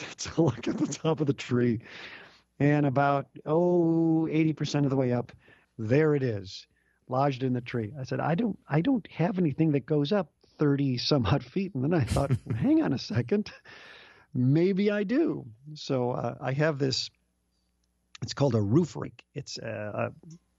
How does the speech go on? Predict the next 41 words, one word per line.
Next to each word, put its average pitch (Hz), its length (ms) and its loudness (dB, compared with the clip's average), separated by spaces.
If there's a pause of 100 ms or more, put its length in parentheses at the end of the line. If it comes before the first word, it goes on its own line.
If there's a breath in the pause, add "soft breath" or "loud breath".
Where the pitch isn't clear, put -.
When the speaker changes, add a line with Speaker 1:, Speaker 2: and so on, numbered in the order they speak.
(280)
Speaker 1:
pole 214 320 4
that 156 100 -8
you 120 160 2
assemble. 127 520 0
It 139 60 -4
has 151 200 2
those 120 260 -4 (320 loud breath)
push-button 170 480 0
connectors 135 460 -2
like 113 120 -4
the 117 100 0
old 127 160 2
vacuum 127 340 -2
cleaners 107 340 -2
when 101 100 2
you 101 80 0
attached 127 440 -2
all 123 160 0
the 107 100 0
tubes 127 280 -2
together 131 320 2
to 107 200 0 (160)
get 139 180 2
under 117 160 2
the 110 60 6
Speaker 2:
Mm-hmm. 107 100 4
Speaker 1:
sofa. 120 340 0 (800 loud breath)
And, 151 360 2
uh, 147 280 0 (120)
it 123 100 -6
has 139 140 0
four 202 280 0
sections 147 460 -2
and 120 100 -2
a 117 40 -6
shovel 180 440 0
on 123 120 -2
the 113 140 -2
end 110 160 -2
of 107 120 2
it, 196 220 -2